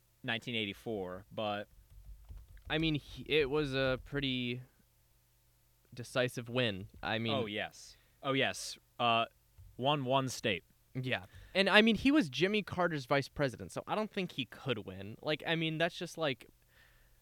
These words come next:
Speaker 2: I mean, he
Speaker 1: Hmm.
Speaker 2: was a pr-, he was a, I mean, you s-,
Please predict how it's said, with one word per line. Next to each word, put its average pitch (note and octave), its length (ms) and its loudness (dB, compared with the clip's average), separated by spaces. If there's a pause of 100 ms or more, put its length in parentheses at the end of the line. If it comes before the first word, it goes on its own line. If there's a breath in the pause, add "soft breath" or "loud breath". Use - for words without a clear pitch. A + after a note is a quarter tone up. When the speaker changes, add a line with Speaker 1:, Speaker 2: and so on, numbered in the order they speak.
Speaker 2:
I - 100 -6
mean, D3+ 160 0
he F#3 140 -2
Speaker 1:
Hmm. E3 60 0
Speaker 2:
was D3+ 160 0
a B2 140 2 (180)
pr-, - 280 -20 (100)
he D#3 160 -2
was B2+ 360 -4 (180)
a, G#2+ 460 0 (1300)
I C3 80 2
mean, C#3+ 140 0
you D3 80 -2
s-, - 240 -8